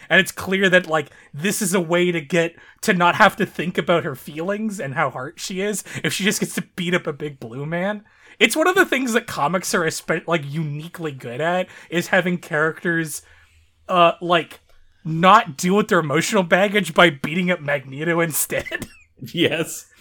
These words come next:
Speaker 2: Also, I think Marvel at this, at this current date had the Godzilla license, so that's just Godzilla.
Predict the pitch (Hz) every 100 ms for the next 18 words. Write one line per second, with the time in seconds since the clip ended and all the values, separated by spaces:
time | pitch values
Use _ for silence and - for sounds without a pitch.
0 | - - _ _ - - 127 143 - 175
1 | 123 135 165 135 117 117 143 147 131 147
2 | 147 - _ 139 143 165 156 - 160 147
3 | 147 147 - - 113 123 143 - 127 117
4 | 117 120 123 131 139 160 147 135 135 180
5 | 214 185 147 110 - - 392 -